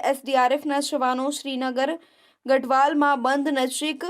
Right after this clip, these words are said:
શોધખોળ કામગીરી ચલાવી રહ્યા છે, જે રુદ્રપ્રયાગ બસ અકસ્માત સ્થળથી ચાળીસ કિલોમીટર દૂર છે, જેથી તે બસ મુસાફરોને શોધી શકાય, જેઓ તીવ્ર પ્રવાહને કારણે નદીમાં તણાઈ ગયા હોવાની શક્યતા છે.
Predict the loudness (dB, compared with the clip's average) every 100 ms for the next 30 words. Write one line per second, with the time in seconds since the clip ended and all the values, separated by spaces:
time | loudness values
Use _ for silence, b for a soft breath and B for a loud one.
0 | b b _ -2 4 4 4 0 2 2
1 | 2 0 -4 -6 -2 2 2 4 4 4
2 | 2 2 2 2 0 0 0 -2 0 0
3 | 2 4 4 2 0 0 2 -2 -4 -4
4 | -2 0 0 2 2 2 0 -6 -6 0
5 | 2 2 0 -4 -4 -4 -6 -8 -8 -10
6 | -12 -8 -10 -10 _ _ _ _ _ -2
7 | 0 0 -2 0 0 0 -4 -2 0 0
8 | 0 0 0 0 -2 -4 -2 -4 -6 -4
9 | -4 -6 -14 _ _ _ _ -4 0 0
10 | 0 0 0 2 2 2 2 0 0 2
11 | 2 2 0 -2 -4 0 0 0 -2 -2
12 | -2 0 2 2 2 0 0 -6 -8 -6
13 | -4 -2 -4 -4 -4